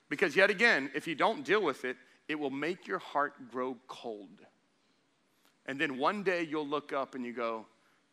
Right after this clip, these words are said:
"Where did I go? What has happened?" The intimacy that I once had with Jesus, the intimacy that I once had with people, the intimacy that I once had, and you go, "You know what? I've allowed busyness and mismanaged priorities,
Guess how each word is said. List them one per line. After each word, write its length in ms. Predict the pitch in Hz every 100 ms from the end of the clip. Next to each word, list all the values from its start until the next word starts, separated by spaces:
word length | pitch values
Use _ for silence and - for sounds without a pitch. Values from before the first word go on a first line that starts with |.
| _
"Where 160 | 113 139
did 160 | 143
I 120 | 135 123
go? 420 | 117 110 104 107 _ _ _ _ _ _
What 160 | - 123
has 140 | 139
happened?" 520 | 123 113 110 131 120 113 - - - - _ _ _ _
The 160 | 139 143
intimacy 460 | 147 160 160 -
that 160 | 147 139
I 20 |
once 260 | 131 139 127
had 200 | 135 117
with 80 | 110
Jesus, 580 | 139 143 135 127 - - _ _ _ _
the 80 | 127
intimacy 420 | 131 147 147 143
that 80 | 127
I 40 |
once 220 | 120 127
had 160 | 131 127
with 140 | 117
people, 460 | - 135 - 120 120 _ _ _
the 100 | -
intimacy 440 | 131 135 151 143 143
that 80 | 127
I 40 |
once 300 | 123 127 127
had, 260 | 135 123 120 _ _ _ _ _ _ _ _
and 100 | 120
you 60 | 113
go, 140 | 113
"You 120 | 117
know 140 | 120 123
what? 200 | 127 - _ -
I've 160 | 123
allowed 480 | 120 120 117 113 110 - 113
busyness 720 | 127 139 165 185 196 - - _ _ _ _ _ _ _ _ _ _
and 120 | 110
mismanaged 460 | 127 151 170 170 165
priorities, 640 | 175 147 127 131 131 -